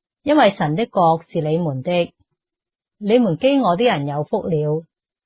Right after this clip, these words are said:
因為你們將要飽足。你們哀哭的人有福了，因為你們將要喜笑。人為人子恨惡你們，拒絕你們，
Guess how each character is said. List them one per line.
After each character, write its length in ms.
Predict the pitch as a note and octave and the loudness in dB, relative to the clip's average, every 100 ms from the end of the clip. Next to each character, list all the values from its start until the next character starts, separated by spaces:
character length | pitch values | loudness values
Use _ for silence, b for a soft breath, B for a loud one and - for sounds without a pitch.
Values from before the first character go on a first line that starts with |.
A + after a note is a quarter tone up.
| _ _ | _ _
因 200 | A#3+ C#4 | 0 4
為 280 | G#3+ F3+ F3 | 4 2 0
你 80 | E3+ | 0
們 100 | C3 | -4
將 200 | A#3 A3+ | -2 0
要 160 | F3+ | 0
飽 300 | E3 C#3+ D3 | -2 -6 -6
足。 320 | F3+ G3+ G3 - _ _ _ _ _ _ _ _ | -4 -2 -2 -6 _ _ _ _ _ _ _ _
你 120 | - A#3+ | -2 0
們 180 | G3 F#3+ | 2 2
哀 180 | C4 | 0
哭 140 | C4 C4+ | 0 -4
的 160 | - | -2
人 200 | C4 C#3+ C#3 | -2 -2 -4
有 160 | D3 | -6
福 200 | D#3 G#3+ | -4 -4
了， 400 | E3 D3 D3+ D#3 _ _ _ _ - | -2 -2 -4 -6 _ _ _ _ -4
因 140 | C#4 | 0
為 220 | C#4 F#3 F3+ | 2 2 2
你 40 | |
們 120 | D3 | -2
將 220 | C3+ A3 | -4 -2
要 160 | G#3+ E3+ | 0 0
喜 260 | D3 C#3+ F3 | 0 -4 -6
笑。 440 | - D3+ D3 D3+ - _ _ _ _ _ _ _ | -4 -4 -2 -6 -12 _ _ _ _ _ _ _
人 200 | G3 F#3+ | -2 2
為 120 | G#3 | 2
人 220 | F#3+ D#3+ | 2 0
子 120 | D3 B3 | -2 -4
恨 300 | A#3+ F#3 E3 | -2 -4 -2
惡 140 | F3 | 0
你 160 | E3 D#3+ | 0 0
們， 380 | F3 D3 C3 - _ _ _ _ | -2 -4 -6 -14 _ _ _ _
拒 320 | - F3+ G3 F3 | -2 -2 0 -2
絕 40 | |
你 200 | D#3+ D#3 | -2 -2
們， 320 | E3+ D3 C3+ | -2 -4 -6